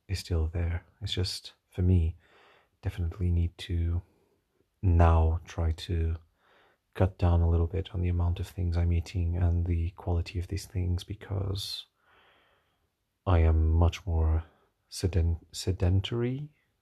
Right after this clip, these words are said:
once again, so not going into school means I'm not walking as much, so it's not a bad idea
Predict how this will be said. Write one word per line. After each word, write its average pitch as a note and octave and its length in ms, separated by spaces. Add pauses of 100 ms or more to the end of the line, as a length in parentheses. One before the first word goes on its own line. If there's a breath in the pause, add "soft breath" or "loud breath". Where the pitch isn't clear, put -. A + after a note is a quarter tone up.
(140)
once G#2+ 280
again, G#2+ 540
so F2+ 500 (720 soft breath)
not F2+ 180
going F2 180
into E2+ 200
school E2+ 360
means E2 380
I'm F2 120
not E2 200
walking E2+ 360
as E2+ 160
much, - 300
so F2 500 (1600 soft breath)
it's - 200
not F2 140
a E2 40
bad F2 180
idea E2+ 420